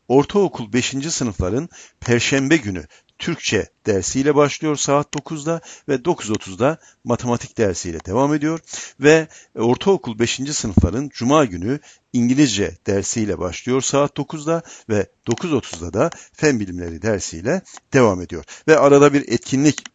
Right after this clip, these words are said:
kuşağı oluyor ve daha sonra, e, ortaokulların, e, dersleri başlıyor. Ortaokul altıncı sınıfların dersleri de şöyle başlıyor. Saat onda pazartesi günü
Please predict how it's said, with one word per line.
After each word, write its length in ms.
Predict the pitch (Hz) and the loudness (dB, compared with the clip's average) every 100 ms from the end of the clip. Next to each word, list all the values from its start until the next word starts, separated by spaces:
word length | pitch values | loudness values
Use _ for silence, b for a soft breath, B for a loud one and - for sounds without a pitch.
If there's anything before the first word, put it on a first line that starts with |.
| _ | _
kuşağı 400 | - - 104 95 - _ _ - - _ - | -10 -2 -2 -2 -6 _ _ -20 -20 _ 2
oluyor 380 | 131 151 165 - B B - | 6 6 4 0 B B 4
ve 240 | 147 156 - 131 | 6 6 0 2
daha 220 | 151 131 95 | 6 6 6
sonra, 420 | 107 104 135 151 B B - | -2 0 0 0 B B -6
e, 360 | 110 113 113 113 | -2 0 2 0
ortaokulların, 1080 | - 143 - 131 101 - 98 90 95 113 175 b _ - | 2 0 2 0 0 -4 -8 -6 -4 -2 -4 b _ -2
e, 340 | 107 107 104 92 | 0 0 -2 2
dersleri 580 | 113 - - 95 165 160 - | 2 0 -4 -4 -4 -4 2
başlıyor. 440 | 113 - - 76 B B B | 2 0 -10 -14 B B B
Ortaokul 760 | 147 156 - 220 185 - 214 269 - | 2 2 4 4 4 2 -4 -6 4
altıncı 460 | 156 147 151 151 165 | 6 6 4 -4 -4
sınıfların 540 | 139 131 127 131 131 | -4 -2 0 2 4
dersleri 420 | 117 110 - 147 | 4 4 0 -2
de 80 | 196 | -2
şöyle 340 | - 151 113 | 2 2 2
başlıyor. 380 | 92 85 - 90 | 0 -4 -8 -6
Saat 420 | - 151 160 185 - - | 0 4 4 2 -4 -2
onda 440 | 147 131 107 135 B B B - | 0 2 0 0 B B B -2
pazartesi 600 | 131 135 165 - - - | 2 4 2 0 -8 -6
günü 200 | 120 | -8